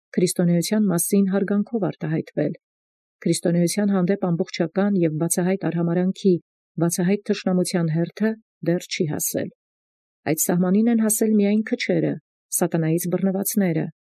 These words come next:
առավել առաջադեմ անշուշտ, եթե նկատի ունենանք դժոխքի ուղղությամբ մերժված անձինք։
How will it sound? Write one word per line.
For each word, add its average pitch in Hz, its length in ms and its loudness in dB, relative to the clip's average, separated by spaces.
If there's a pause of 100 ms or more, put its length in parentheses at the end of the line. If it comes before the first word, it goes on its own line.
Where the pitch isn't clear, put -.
(420)
առավել 175 360 2
առաջադեմ 196 720 0 (400)
անշուշտ, 175 320 -2
եթե 165 220 0
նկատի 160 320 -2
ունենանք 165 400 0
դժոխքի 160 500 -2
ուղղությամբ 151 600 -2 (240)
մերժված 165 460 0
անձինք։ 151 480 -2